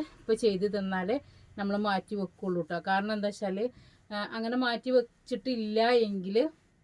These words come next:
എന്ത് ചെയ്യും, പിന്നെ അവരത് വേണ്ടാന്ന് പറഞ്ഞു പോകും. അപ്പോൾ രണ്ട് ദിവസം മു-, പിന്നെ അടുത്ത വീഡിയോ ഇടുമ്പോൾ ഈ വീഡിയോസ് ഇതൊന്നും വേണ്ട കേട്ടോ എന്ന് പറയും. അപ്പോൾ അങ്ങനെ ബാലൻസ് വരുന്നതാണ്. അപ്പോൾ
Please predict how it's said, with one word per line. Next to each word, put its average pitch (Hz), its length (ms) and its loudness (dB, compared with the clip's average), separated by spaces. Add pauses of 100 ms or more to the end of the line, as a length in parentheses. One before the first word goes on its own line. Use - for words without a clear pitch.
(800)
എന്ത് 196 180 -2
ചെയ്യും, 190 240 -2 (500)
പിന്നെ 220 220 4
അവരത് 220 320 8
വേണ്ടാന്ന് 202 480 2
പറഞ്ഞു 180 320 0
പോകും. 156 280 2 (180)
അപ്പോൾ 208 260 2 (320)
രണ്ട് 214 200 2
ദിവസം 214 260 0
മു-, 196 180 -6
പിന്നെ 214 180 -2 (460)
അടുത്ത 208 220 4 (120)
വീഡിയോ 214 240 0
ഇടുമ്പോൾ 202 240 0 (160)
ഈ 214 60 -4 (100)
വീഡിയോസ് 202 340 -2
ഇതൊന്നും 202 340 -2
വേണ്ട 180 160 -2
കേട്ടോ 180 240 -4
എന്ന് 175 140 2
പറയും. 170 160 -8 (320)
അപ്പോൾ 202 180 0
അങ്ങനെ 208 260 0
ബാലൻസ് 190 440 2
വരുന്നതാണ്. 180 340 0
അപ്പോൾ 202 120 -4